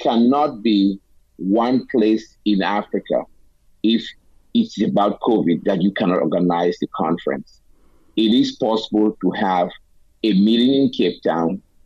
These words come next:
It is possible to have, um, this big event in Cape Town and really drive it. The city of Cape Town has been very hit by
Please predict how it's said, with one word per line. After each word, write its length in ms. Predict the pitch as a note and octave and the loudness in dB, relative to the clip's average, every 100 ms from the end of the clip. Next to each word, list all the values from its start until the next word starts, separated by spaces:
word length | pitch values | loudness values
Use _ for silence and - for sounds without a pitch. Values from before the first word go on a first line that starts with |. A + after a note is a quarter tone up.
| _ - | _ -2
It 100 | F#2 | 0
is 160 | A2+ | 0
possible 600 | - C3 G2+ - G2 G2 | -2 -2 -2 -2 -2 0
to 140 | F#2+ G2+ | 0 -4
have, 480 | - G2+ F#2 F2 F2+ _ - _ _ F#2+ | 0 0 2 0 -2 _ -20 _ _ -2
um, 260 | F#2+ G2 F#2 | 0 2 2
this 340 | A2 A2 - - - | 0 0 -4 -14 -6
big 300 | - B2 B2 | -2 -2 0
event 360 | A#2 F#2+ G2+ G2+ | -2 0 -2 -2
in 160 | E2+ G2 | 0 -2
Cape 300 | - F#2+ - | -2 -4 -2
Town 320 | E2+ E2+ F2 - | -2 -2 -4 -4
and 180 | F2+ F2 | -2 0
really 180 | F#2+ F2 | 0 -2
drive 360 | - F2+ F2 C#2+ | -2 0 0 -2
it. 100 | D2 _ _ - - | -8 _ _ -20 -8
The 60 | - | -8
city 380 | - D#3 D3 | -2 2 4
of 200 | D3 A#2 | 2 0
Cape 260 | - A2+ - | -4 -4 -2
Town 380 | A#2 G2 F#2+ G2 | -2 -2 -2 -2
has 260 | F#2+ F2+ E2 | -2 -2 -2
been 440 | F#2+ F2+ F2 F2 - - - | -2 0 -2 -6 -12 -20 -4
very 340 | G#2+ G2 G2+ | 0 2 0
hit 280 | G2+ F#2+ - | 0 -2 -2
by 180 | E2+ | -4